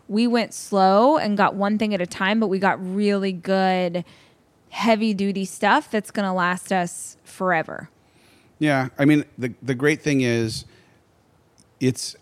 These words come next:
Speaker 2: at your own pace, right? Like, we started with four things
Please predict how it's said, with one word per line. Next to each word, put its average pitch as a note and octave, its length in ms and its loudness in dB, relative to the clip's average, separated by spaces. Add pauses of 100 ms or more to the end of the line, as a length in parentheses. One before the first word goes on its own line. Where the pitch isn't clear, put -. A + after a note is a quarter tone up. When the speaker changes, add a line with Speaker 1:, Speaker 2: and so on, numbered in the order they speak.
Speaker 2:
at A2+ 280 -2
your A2+ 300 0
own A2 220 0
pace, - 560 -6 (100)
right? G2 300 -4
Like, G2+ 180 -4
we A2 240 -4
started A2 520 0
with G2+ 240 0
four - 640 -6
things A2+ 720 -6